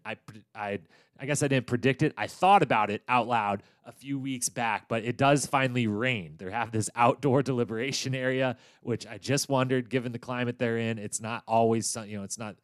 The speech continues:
it's a very sunny place. They've had wonderful weather so far, it seems like, but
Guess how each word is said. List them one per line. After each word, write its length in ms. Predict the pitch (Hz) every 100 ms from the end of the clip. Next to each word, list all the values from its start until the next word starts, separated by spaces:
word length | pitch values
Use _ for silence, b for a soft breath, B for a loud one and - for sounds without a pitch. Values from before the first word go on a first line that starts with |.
| _ _
it's 100 | -
a 40 |
very 180 | 117 139
sunny 320 | - 139 127
place. 320 | 117 127 123 110
They've 160 | 110
had 160 | 110 107
wonderful 460 | 101 120 120 123
weather 280 | 110 107 110
so 240 | 104 110 107
far, 380 | - 107 110
it 160 | 104 -
seems 280 | 117 110 107
like, 260 | 107 104
but 200 | - 95